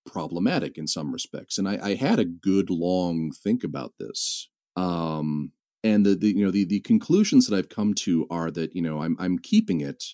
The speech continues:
because, you know, first off, uh, this is, this takes place in a world that does not have our level of, you know, psychological awareness, that does not have our level of therapeutic awareness.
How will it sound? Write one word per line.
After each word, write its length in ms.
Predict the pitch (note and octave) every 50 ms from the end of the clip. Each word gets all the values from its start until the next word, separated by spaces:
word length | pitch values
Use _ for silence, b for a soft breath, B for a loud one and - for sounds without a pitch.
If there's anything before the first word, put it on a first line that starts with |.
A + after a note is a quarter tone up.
| - _ _ _ _ -
because, 480 | A2+ G2 - - A2 G#2 F#2 - - -
you 80 | B2
know, 80 | G#2 G2
first 300 | - - - A#3 - -
off, 420 | B2 G2 F#2+ - - - - - - -
uh, 220 | G2 F#2 F2 F2
this 200 | E2 E2+ A2 -
is, 280 | A2 G2+ - - - - _ _ _ _ _ _ -
this 100 | C3 -
takes 220 | - A#3 C#4+ -
place 260 | - - F3+ E3+ -
in 80 | - C3+
a 60 | A#2
world 480 | G#2 F#2+ F2+ G2+ A2+ A#2+ A#2 G#2 F2+ -
that 80 | F2
does 160 | D#2+ D#2+ D#2+ F#2+
not 220 | G2 G#2+ G2+ -
have 280 | - G#2 F#2+ F#2 E2+ - -
our 240 | F2 F2 F2 F2 D#2+
level 460 | D2 C#2+ D#2 D#2+ D2+ D#2 C#2+ - -
of, 300 | - D#2+ D2+ D2+ D2+ D#2+ - -
you 100 | F2+ E2
know, 160 | D2+ D2 D2
psychological 720 | - - - G2+ F2+ - F2+ E2 E2 E2 D#2 - D2+ E2+ D#2+
awareness, 420 | D2 C#2+ E2 E2+ F2 D#2+ C#2+ -
that 100 | - -
does 180 | - G2 G2+ -
not 100 | G2+ F2
have 220 | G2 G#2+ A2 G2+
our 140 | A#2 A#2 F#2+
level 320 | D#2+ E2+ E2 D2+ D2+ D2
of 100 | C#2+ -
therapeutic 540 | - - E2+ D#2+ D#2 - - E2+ E2 E2 -
awareness. 560 | - E2+ D#2+ D#2+ E2 D#2 D2+ D2 - - -